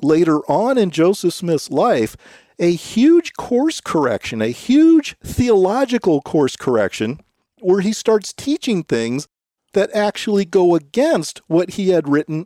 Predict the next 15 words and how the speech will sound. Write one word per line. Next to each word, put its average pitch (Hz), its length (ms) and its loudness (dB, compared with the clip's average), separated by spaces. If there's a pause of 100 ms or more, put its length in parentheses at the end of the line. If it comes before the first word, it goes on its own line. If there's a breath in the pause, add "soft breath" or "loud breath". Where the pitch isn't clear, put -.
(140)
earlier. 262 580 2 (460)
Now, 151 300 -2
you 185 120 -2
can 190 140 -2
have 165 140 0
a 139 40 2
number 214 380 0
of 160 140 0
reasons 170 420 -4
why 139 220 0
you 143 180 -2
might 135 260 -4
think 151 300 -6
that 123 340 -2
is, 320 440 0